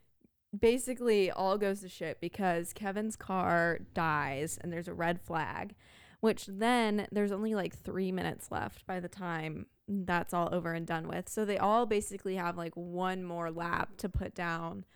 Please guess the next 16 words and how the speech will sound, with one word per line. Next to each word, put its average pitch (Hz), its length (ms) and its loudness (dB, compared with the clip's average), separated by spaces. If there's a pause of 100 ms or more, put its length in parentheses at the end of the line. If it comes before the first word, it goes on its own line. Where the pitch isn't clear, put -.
(360)
a 202 80 -2
good 180 540 -4 (100)
time. 180 600 -4 (140)
Um, 175 340 0
and 185 340 2
Williams 285 600 -2 (100)
had 208 300 -6
been 208 140 0
looking 196 300 0
strong 175 420 2 (120)
all 165 220 2
week, - 340 -10 (240)
like, 180 300 4
absolutely 196 480 0
killing - 380 -4
it. - 160 -8